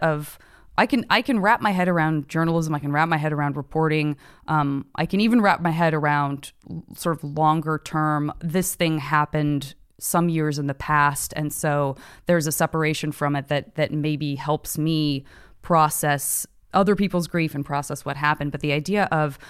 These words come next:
getting a call and being told, like, "This shooting occurred, uh, why don't you head down and see what you can find out, or why don't you make some calls?" Um, and the immediacy and freshness of that is so, like, emotionally intimidating to me.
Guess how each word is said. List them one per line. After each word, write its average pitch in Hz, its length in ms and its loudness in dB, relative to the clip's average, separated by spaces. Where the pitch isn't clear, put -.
getting 190 260 4
a 165 60 0
call 151 840 2
and 151 180 -2
being 147 220 -2
told, 160 440 -2
like, 143 260 -4
"This 151 500 -2
shooting 160 540 0
occurred, 143 580 -6
uh, 143 280 0
why 156 200 0
don't 160 180 0
you 156 80 -4
head 156 240 -4
down 151 300 0
and 135 100 -6
see - 140 -4
what 151 100 -4
you 135 60 -8
can 147 100 -6
find 147 260 -2
out, 160 300 4
or 131 140 -2
why 143 80 -4
don't 147 180 -4
you 147 60 -2
make 143 140 -2
some 143 120 -8
calls?" 143 540 0
Um, 147 280 2
and 175 120 0
the 156 120 0
immediacy 165 680 2
and 143 140 -2
freshness 156 460 -4
of 208 100 -4
that 202 240 0
is 151 120 -6
so, 180 680 0
like, 160 220 -4
emotionally 156 580 -2
intimidating 143 600 -6
to - 120 -14
me. - 280 -12